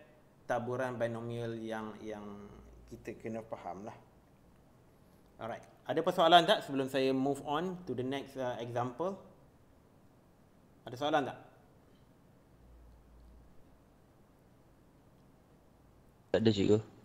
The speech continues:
Speaker 1: Okey. Alright. Dalam buku teks ada banyak latihan.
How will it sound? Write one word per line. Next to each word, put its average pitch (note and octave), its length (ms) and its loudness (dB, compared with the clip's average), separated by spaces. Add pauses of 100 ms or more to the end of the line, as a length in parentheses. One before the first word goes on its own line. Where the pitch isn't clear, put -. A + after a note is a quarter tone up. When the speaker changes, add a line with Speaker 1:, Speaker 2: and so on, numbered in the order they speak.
(200)
Speaker 1:
Okey. - 140 -18 (1600)
Alright. C3+ 240 -2 (560)
Dalam E3+ 640 4
buku F#3+ 240 -2
teks G3+ 320 -2
ada C3 160 -2
banyak C#3 320 -2
latihan. B2 480 -2